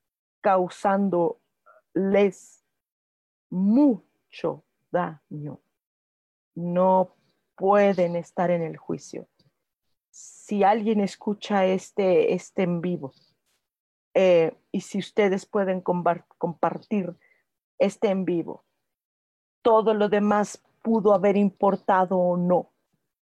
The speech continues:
Pero lo que importa ahora es que escuchen. Ni es el odio, ni es la crítica, ni es el juicio, pero menos el miedo.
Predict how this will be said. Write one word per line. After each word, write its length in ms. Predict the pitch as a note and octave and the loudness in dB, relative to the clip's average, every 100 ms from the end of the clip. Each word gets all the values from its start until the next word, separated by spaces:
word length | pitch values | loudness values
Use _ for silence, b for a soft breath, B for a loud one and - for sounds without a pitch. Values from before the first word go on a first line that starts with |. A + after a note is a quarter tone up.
| _ _ _ _ _ | _ _ _ _ _
Pero 360 | G3 F#3+ F#3 G3 | -2 0 2 2
lo 240 | G3 F#3+ | 2 0
que 140 | - F3+ | -2 0
importa 680 | F#3 F3+ - A3+ C4 A#3 | 0 -4 -2 0 0 -2
ahora 400 | F3+ D#3 D#3 - _ _ _ _ _ _ _ _ | -2 -2 -4 -10 _ _ _ _ _ _ _ _
es 240 | F3+ F3+ - | -4 -4 -8
que 140 | - | -10
escuchen. 880 | E3 - _ - A3 G#3+ - - - _ _ _ _ _ _ _ _ _ - | -10 -12 _ -2 -2 -2 -10 -12 -14 _ _ _ _ _ _ _ _ _ -10
Ni 360 | E3+ F3+ G3 | -4 -2 2
es 220 | B3 C4+ | 2 0
el 180 | A3+ F#3+ | -4 -2
odio, 480 | D#3 C#3+ E3 D3+ C#3+ _ _ _ _ | -2 -2 -6 -8 -10 _ _ _ _
ni 280 | D#3+ E3+ F3 | -10 -8 -2
es 180 | A3 A3+ | -2 -2
la 160 | G3 F3+ | -6 -6
crítica, 720 | E3+ D#3 - - D#3+ D3+ - _ _ _ _ | -10 -12 -14 -12 -10 -10 -14 _ _ _ _
ni 280 | F#3+ F#3+ G3 | -2 2 2
es 180 | F#3 - | 0 -2
el 140 | E3+ | -6
juicio, 540 | - D#3+ C#3+ - - C#3 _ _ _ _ _ _ _ | -4 -6 -6 -10 -16 -16 _ _ _ _ _ _ _
pero 320 | G3 F3+ F3+ | 0 2 2
menos 640 | F#3 G3 G#3+ G3 E3 - - | 2 2 2 0 -4 -12 -8
el 200 | E3 D3+ | -6 -6
miedo. 320 | D3+ C#3 | -6 -8